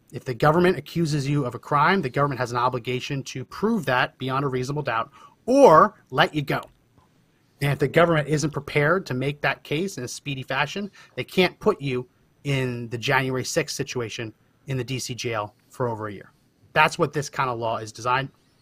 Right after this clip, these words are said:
Should, are there fixes for it? Sure, right? But it's designed to stop things like that.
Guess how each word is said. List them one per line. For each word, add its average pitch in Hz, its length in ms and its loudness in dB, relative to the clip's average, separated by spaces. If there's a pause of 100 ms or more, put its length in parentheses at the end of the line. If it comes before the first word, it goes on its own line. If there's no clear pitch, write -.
(200)
Should, - 380 -4 (120)
are 139 120 2
there 135 100 0
fixes 185 320 -4
for 185 160 0
it? 151 60 -8
Sure, - 320 -4 (560)
right? 120 240 -4 (460)
But 139 100 0
it's 127 120 -6
designed 147 300 4
to 120 80 -6
stop 120 260 0
things 107 220 -10
like 101 140 -12
that. - 180 -18